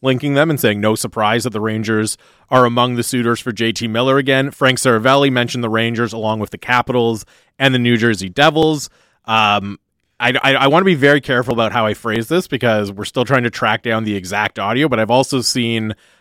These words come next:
uh, reports that earlier today on Sirius X M, our own Jeff Merrick,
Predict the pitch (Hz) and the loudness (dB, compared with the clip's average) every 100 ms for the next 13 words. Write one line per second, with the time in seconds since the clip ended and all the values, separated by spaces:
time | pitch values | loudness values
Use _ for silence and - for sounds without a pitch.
0 | _ 113 110 110 - 120 113 - 107 101 | _ -2 0 0 0 0 0 -4 -2 0
1 | 101 - _ 127 131 127 120 117 113 113 | 0 -4 _ 2 4 4 2 0 2 2
2 | 107 - 120 113 110 107 107 - 180 170 | 0 -2 -2 0 0 -2 -4 0 2 4
3 | 135 123 113 113 113 123 143 120 98 | 4 2 2 -2 -2 2 4 4 0